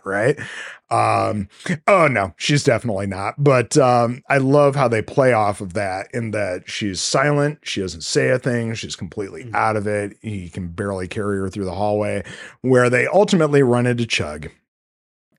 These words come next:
Speaker 1: And
Speaker 2: Where he
Speaker 1: he
Speaker 2: throws
Speaker 1: re-
Speaker 2: the word again.
Speaker 1: Yeah, yeah, yeah, he does. And, uh, they tussle. Um, and next thing you know, Rachel gets in one good whack with the pipe,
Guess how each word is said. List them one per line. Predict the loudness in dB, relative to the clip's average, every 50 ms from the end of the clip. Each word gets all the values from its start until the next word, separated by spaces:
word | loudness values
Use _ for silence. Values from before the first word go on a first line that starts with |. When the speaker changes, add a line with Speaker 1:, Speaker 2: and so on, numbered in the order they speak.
| _ _
Speaker 1:
And | -6 -6 -4 -6 -8 -8 -8 -8 -8 -8 -10 -10 -12 -14 _ -20 -20 -20 -20 _
Speaker 2:
Where | -20 -8 -4
he | -4 -4
Speaker 1:
he | -2
Speaker 2:
throws | -4 -6 -6 -6
Speaker 1:
re- | -8
Speaker 2:
the | -10 -10
word | -10 -10 -12 -14 -16
again. | -20 -20 -20 -20 _ _ _ _ _ _ _ _ _ _ _ _
Speaker 1:
Yeah, | -14 -12 -10 -8 -4 -4 -2 -2 -2 -4 -6 _ _ _ _ _
yeah, | -4 -4 -2 -2 -2 -2 -2 -4 -6 _ _ _
yeah, | -16 -14 -12 -10 -8
he | -8 -8 -8
does. | -10 -10 -10 -10 -10 -10 -8 -8 -8 -8 -10 -18 -20 -20 -20 _ _ _
And, | -4 -2 -2 -2 -2 -2 -2 -4 -2 -2
uh, | -2 0 0 0 0 -2 -2 -2 -2 -2 -4 -6 -4
they | 0 2 2 2
tussle. | 0 0 0 2 2 2 4 4 4 6 6 6 4 2 -2 -6 -12 _ _ _ _ -8
Um, | -6 -4 -4 -2 -2 -2 -2 -2 -4 -4 -6 -8 -10 -12 -14 -16 _ _ _ -6
and | -4 -2 -2 -2 -2 -4 -4 -6 -6 -6
next | -6 -6 -6 -4 -4
thing | -2 -2
you | -2
know, | -2 -2 -2 -2 -2 -2
Rachel | -2 -4 -4 -4 -4 -6
gets | -4 -4 -6 -6 -6 -6
in | -6 -6 -6 -6 -6 -4
one | -2 0 0 2
good | 2 2 2 2
whack | 0 0 0 0 0 0 -4
with | -6 -6
the | -8
pipe, | -6 -4 -2 0 0 -2 -2 -6